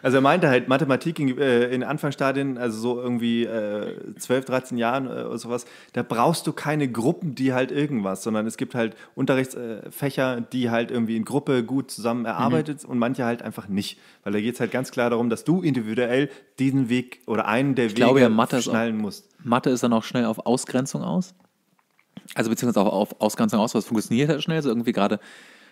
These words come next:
Speaker 2: weil es gilt ja auch immer das Stereotyp so, ja, Mädchen sind nicht so gut in Mathe und ich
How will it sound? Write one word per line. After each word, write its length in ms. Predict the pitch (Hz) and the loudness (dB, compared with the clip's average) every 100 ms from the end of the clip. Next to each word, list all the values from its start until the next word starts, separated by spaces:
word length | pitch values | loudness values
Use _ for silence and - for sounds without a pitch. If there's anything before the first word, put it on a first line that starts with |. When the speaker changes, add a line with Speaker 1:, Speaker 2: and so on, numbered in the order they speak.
| _ | _
Speaker 2:
weil 100 | 104 | -2
es 100 | 95 | 2
gilt 140 | 113 | 4
ja 80 | 113 | 4
auch 80 | 104 | 4
immer 80 | 98 | 2
das 160 | 92 | 2
Stereotyp 460 | - 101 101 - - | 2 2 2 0 -6
so, 80 | 92 | -4
ja, 200 | 92 110 | -2 0
Mädchen 380 | 98 113 - 110 | 2 2 2 2
sind 140 | 117 | 0
nicht 100 | 113 | 0
so 100 | 123 | -2
gut 140 | 113 113 | -2 0
in 60 | |
Mathe 280 | 107 107 117 | 2 2 -2
und 100 | 98 | -6
ich 140 | 95 | -10